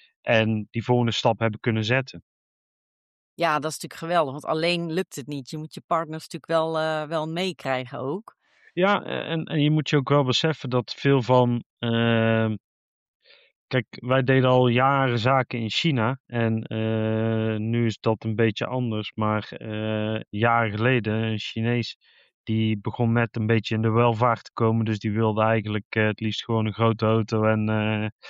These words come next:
Speaker 1: ehm, en daarin hadden wij één groot geluk. Niet per se dat ze zo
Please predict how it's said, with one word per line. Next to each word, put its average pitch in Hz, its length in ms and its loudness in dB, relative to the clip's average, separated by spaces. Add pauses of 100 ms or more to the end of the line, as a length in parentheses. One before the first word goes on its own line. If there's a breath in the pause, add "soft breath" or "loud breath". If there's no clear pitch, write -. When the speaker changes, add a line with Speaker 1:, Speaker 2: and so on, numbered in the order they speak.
(420 loud breath)
Speaker 1:
ehm, 110 460 0 (920)
en 127 420 0
daarin 131 580 2
hadden 123 260 4
wij 123 360 2 (220)
één 139 320 2
groot 127 360 0
geluk. 143 580 0
Niet 123 380 -4
per 117 160 0
se 117 220 0
dat 117 220 0
ze 113 160 -4
zo 120 320 2